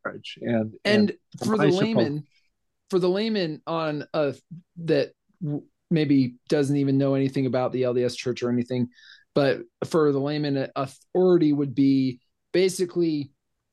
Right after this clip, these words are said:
Speaker 2: the right to act in God's name. This is, this is how the, the,
Speaker 1: Priesthood,
Speaker 2: the L D S
Speaker 1: yeah.
Speaker 2: church teaches it, is the right to act in God's name in this way. So if, if, if I have the authority, I can do certain things,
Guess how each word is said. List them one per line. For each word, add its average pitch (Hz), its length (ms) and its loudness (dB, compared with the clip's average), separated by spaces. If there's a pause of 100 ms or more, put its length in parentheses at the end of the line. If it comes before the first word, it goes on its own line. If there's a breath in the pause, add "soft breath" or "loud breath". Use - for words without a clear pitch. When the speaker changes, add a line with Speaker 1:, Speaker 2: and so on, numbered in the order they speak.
(300)
Speaker 2:
the 143 260 0
right 131 580 -2 (220)
to - 260 -2
act 147 300 -2
in 143 160 -6
God's 135 340 -4
name. 135 280 -2
This 135 160 -4
is, 113 320 -8
this 147 220 2
is 127 100 -2
how 127 200 2
the, 113 120 -2
the, - 60 -14 (120)
Speaker 1:
Priesthood, 123 380 2
Speaker 2:
the - 140 2
L 139 120 2
D 139 160 2
S 113 180 -2
Speaker 1:
yeah. - 80 -8
Speaker 2:
church 135 360 0
teaches 143 500 -2
it, 123 220 -2
is 123 400 -2 (280)
the 135 160 2
right 139 540 -2 (120)
to 139 220 -2
act 143 280 -2
in 143 100 -4
God's 131 340 -2
name 135 360 0
in 127 200 2
this 117 220 0
way. 92 340 -6 (360 loud breath)
So 120 640 4 (220)
if, 139 260 2 (240)
if, 131 260 2 (220)
if 143 220 2
I 190 240 2
have 165 260 -2
the 156 140 -2
authority, 147 420 0
I 143 80 -2
can 143 160 -10
do 143 160 0
certain 123 380 -4
things, 127 600 -4